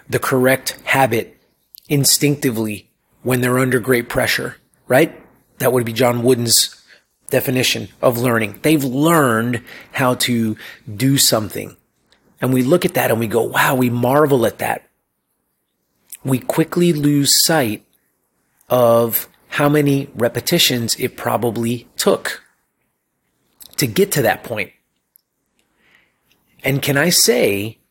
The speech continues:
that it takes a lot more time than we think and we give them credit for. So it's very easy to look at these particular individuals and to think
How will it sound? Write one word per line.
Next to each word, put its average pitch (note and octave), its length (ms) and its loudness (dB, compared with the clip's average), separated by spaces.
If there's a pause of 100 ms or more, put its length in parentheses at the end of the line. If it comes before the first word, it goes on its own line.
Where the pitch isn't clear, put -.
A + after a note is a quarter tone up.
(300)
that A#2 360 2 (260)
it A2+ 140 -8
takes A#2+ 240 0
a A2+ 60 -2
lot A#2 260 0
more F#3+ 180 0
time D3+ 540 -2 (200)
than A#2+ 200 -2
we C#3 120 0
think D3+ 540 -4 (120)
and A#2 140 -6
we B2 120 -2
give A#2+ 240 0
them B2 160 -2
credit G#3+ 320 2
for. - 320 -6 (300)
So B2+ 240 2
it's A2 120 -4
very C#3 320 4
easy D#3+ 420 2
to - 140 -2
look C#3+ 480 0
at G#2 360 0 (340)
these B2+ 300 0
particular B2+ 520 0
individuals G#2+ 800 -2 (140)
and C3 180 -2
to C#3+ 140 -2
think A3+ 540 -4